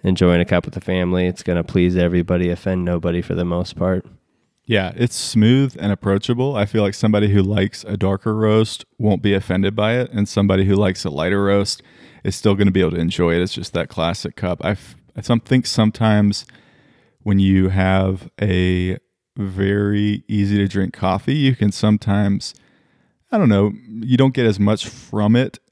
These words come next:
Speaker 2: the first time drinking it, but I feel like this is a coffee you could have every morning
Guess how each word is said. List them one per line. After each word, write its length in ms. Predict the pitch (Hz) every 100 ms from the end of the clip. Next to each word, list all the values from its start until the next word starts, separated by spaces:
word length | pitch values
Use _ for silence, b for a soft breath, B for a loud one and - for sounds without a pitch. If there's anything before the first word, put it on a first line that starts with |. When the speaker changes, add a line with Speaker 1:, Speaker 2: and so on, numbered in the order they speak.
| -
Speaker 2:
the 120 | 101
first 280 | 120 104 -
time 140 | 107
drinking 300 | 92 95 113
it, 180 | 123 123
but 100 | 107
I 60 | 107
feel 140 | 135
like 100 | 120
this 160 | 127 147
is 80 |
a 60 | 143
coffee 300 | - 117 113
you 60 | 110
could 100 | 101
have 140 | 101
every 220 | 95 104
morning 560 | 104 98 101 117 131